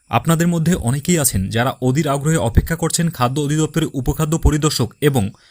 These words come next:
সহকারী উপখাদ্য পরিদর্শক পরীক্ষার তারিখ জানার জন্য। আপনারা অনেকেই আমাকে কমেন্ট করে, মেসেজ করে জানতে চেয়েছেন, "ভাইয়া, পরীক্ষা কবে হবে?" আপনাদের এই প্রশ্নগুলোর উত্তর দিতেই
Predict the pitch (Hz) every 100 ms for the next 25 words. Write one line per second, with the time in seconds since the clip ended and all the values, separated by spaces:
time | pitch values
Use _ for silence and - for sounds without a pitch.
0 | _ - 143 156 175 175 143 143 143 156
1 | 165 139 143 156 - 156 139 147 165 156
2 | 123 123 120 104 95 101 - - _ _
3 | _ _ _ - 123 147 180 170 135 147
4 | 156 190 185 - _ - 143 151 170 160
5 | 127 147 147 165 160 165 - _ _ _
6 | 113 131 135 156 - 156 160 - - 117
7 | 127 135 151 156 139 113 113 135 _ _
8 | _ - 107 143 139 98 - 131 147 -
9 | 165 - 123 127 110 95 - - _ _
10 | _ _ _ - 127 160 160 175 - -
11 | 139 143 156 143 165 160 170 175 - 135
12 | 131 165 151 160 180